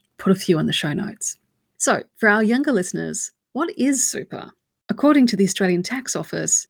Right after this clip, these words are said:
superannuation, or super,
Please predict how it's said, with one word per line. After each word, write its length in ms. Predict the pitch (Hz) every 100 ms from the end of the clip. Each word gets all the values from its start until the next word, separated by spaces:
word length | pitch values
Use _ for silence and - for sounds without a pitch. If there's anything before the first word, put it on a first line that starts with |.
| -
superannuation, 1040 | - 294 247 190 202 262 - - 127 160
or 340 | - 156 131 -
super, 640 | - 370 370 180 - 190